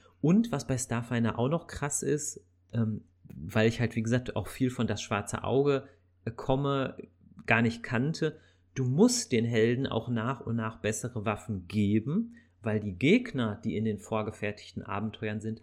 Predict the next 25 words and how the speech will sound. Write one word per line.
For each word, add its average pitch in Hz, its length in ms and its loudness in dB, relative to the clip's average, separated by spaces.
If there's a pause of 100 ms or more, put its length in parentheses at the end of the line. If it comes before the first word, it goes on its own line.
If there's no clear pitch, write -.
haben 107 180 -2
ja 101 200 -4
auch 151 280 2
später 113 440 -2
bessere 101 480 -4
Waffen. 127 420 -6 (400)
Und, 120 280 2 (280)
ähm, 110 320 0
auch 107 180 -2
da 127 260 0
nenne 120 240 2
ich 123 120 -4
nochmal 104 280 -4
ein 101 100 -4
Beispiel. 95 760 -2 (180)
Also 107 160 -2
am 101 140 -2
Anfang 139 460 0
ist - 100 -8
es - 140 -8
so, 139 180 -2
da 117 160 -2
haben 120 180 -2
so 123 200 -4
Waffen 131 480 -4